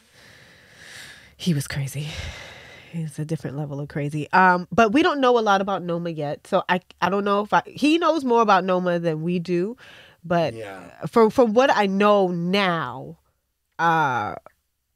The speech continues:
Speaker 1: I don't know. The machete was a lot.
Speaker 2: The machete is crazy.
Speaker 1: The machete
Speaker 2: The
Speaker 1: is
Speaker 2: act-,
Speaker 1: crazy.
Speaker 2: the, the cutting of the hands is, is, is a
Speaker 1: Thirty
Speaker 2: good one.
Speaker 1: seconds in.
Speaker 2: Thirty seconds in the show.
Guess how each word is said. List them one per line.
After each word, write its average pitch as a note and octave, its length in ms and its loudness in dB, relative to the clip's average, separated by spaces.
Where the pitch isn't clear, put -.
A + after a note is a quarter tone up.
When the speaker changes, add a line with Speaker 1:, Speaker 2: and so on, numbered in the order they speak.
Speaker 1:
I G3+ 100 2
don't G3+ 120 2
know. D#3 180 0
The F#3 100 0
machete G#3+ 400 0
was A3+ 160 -4
a F#3+ 40 -2
lot. C3+ 260 -4
Speaker 2:
The B2+ 100 -10
machete C#3 460 -2
is C#3 120 -6
crazy. G#2+ 480 -10
Speaker 1:
The F#3+ 80 -2
machete F#3+ 320 2
Speaker 2:
The G3+ 60 4
Speaker 1:
is G3 80 0
Speaker 2:
act-, - 80 -6
Speaker 1:
crazy. E3 400 0
Speaker 2:
the, A#2+ 140 -6
the A#2+ 120 -6
cutting C#3 320 -8
of C3 100 -10
the B2+ 80 -10
hands A#2 400 -14
is, G#2+ 140 -18
is, - 40 -20
is A2 180 -18
a - 20 -20
Speaker 1:
Thirty A3+ 280 6
Speaker 2:
good G#3+ 40 0
one. - 40 -2
Speaker 1:
seconds G#3 360 2
in. D#3 200 2
Speaker 2:
Thirty B2+ 240 -2
seconds A#2 440 -10
in A2 80 -18
the G#2+ 80 -20
show. G2+ 360 -14